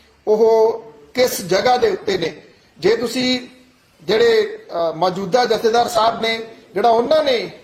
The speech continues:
ਉਸ ਦਿਨ ਲਿਖਤ ਰੂਪ ਦੇ ਵਿੱਚ ਜਿਹੜਾ ਜਾਰੀ ਕੀਤਾ ਆਦੇਸ਼, ਜੇ ਉਹਦੇ ਵਿੱਚ ਵੀ ਤੁਸੀਂ ਦੇਖੋਗੇ ਤਾਂ ਇਹ ਲਿਖਿਆ ਹੋਇਆ ਹੈ ਕਿ ਉਹਨਾਂ ਨੇ ਕਿਹਾ ਕਿ "ਮੈਂ ਆਦੇਸ਼ ਕਰਦਾ ਸ਼੍ਰੋਮਣੀ ਗੁਰਦੁਆਰਾ ਪ੍ਰਬੰਧਕ ਕਮੇਟੀ ਨੂੰ ਕਿ ਉਹ ਆਪਣੇ ਅਮਲੇ ਦੇ ਨਾਲ,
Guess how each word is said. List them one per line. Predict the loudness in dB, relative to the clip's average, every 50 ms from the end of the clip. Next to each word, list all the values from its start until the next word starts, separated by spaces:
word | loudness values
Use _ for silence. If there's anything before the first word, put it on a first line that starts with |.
| -20 _ _ _ _ -8
ਉਸ | -6 -4 -2
ਦਿਨ | -2 -2 -2 -2 -4 -6 -8 -10 -16 -20 _ _ _ _ _ _ _ _ _ _ -8
ਲਿਖਤ | -2 0 0 0 0 -2 -4 -4
ਰੂਪ | -4 -4 -6 -4 -2 0
ਦੇ | 2
ਵਿੱਚ | 2 0 0 -2
ਜਿਹੜਾ | -2 0 0 0
ਜਾਰੀ | 0 0 -2 -2 -4
ਕੀਤਾ | -6 -8 -10 -6 -4 -2
ਆਦੇਸ਼, | -2 -2 -2 -2 -2 -4 -2 0
ਜੇ | 0 2
ਉਹਦੇ | 2 2 2 2
ਵਿੱਚ | 0 0 -2 -2 -4
ਵੀ | -8 -8
ਤੁਸੀਂ | -8 -8 -8 -6 -4
ਦੇਖੋਗੇ | -2 -2 -2 -2 -2 -2 0 0 0 2
ਤਾਂ | 2 0 0
ਇਹ | 0
ਲਿਖਿਆ | 0 -2 0 2 2 2 2
ਹੋਇਆ | 2 0 0 0
ਹੈ | -2 -2 -4 -10 -20 -20 -20 _ _ _ _
ਕਿ | -4 -2
ਉਹਨਾਂ | 0 0 0
ਨੇ | 0 0
ਕਿਹਾ | 0 0 0
ਕਿ | 0 0
"ਮੈਂ | 0 0 0
ਆਦੇਸ਼ | 2 2 2 2 2 2 0 -2
ਕਰਦਾ | -2 -2 -2 0 -2 -4 -4
ਸ਼੍ਰੋਮਣੀ | -4 -6 -6 -6 -4 -4 -2 -2
ਗੁਰਦੁਆਰਾ | -2 -2 -2 -2 -2 -2 -2
ਪ੍ਰਬੰਧਕ | -4 -4 -4 -4 -2 -2 -2 -2
ਕਮੇਟੀ | -2 -4 -4 -4 -4 -4 -4
ਨੂੰ | -2 0 0 0 -2 -4 -10 -18 -20 -20 _ _
ਕਿ | 0 0 0 0 2 2
ਉਹ | 2 4 4
ਆਪਣੇ | 4 2 0 -2 -2 0 0 0 0 0 -2 -6 -12 -20 -20 _ _ _ _ _ _ _ _ _ _ _ _ _ -4
ਅਮਲੇ | -4 -4 0 2 2 2 4
ਦੇ | 2 2 0
ਨਾਲ, | 2 2 2 2 2 0 -2 -4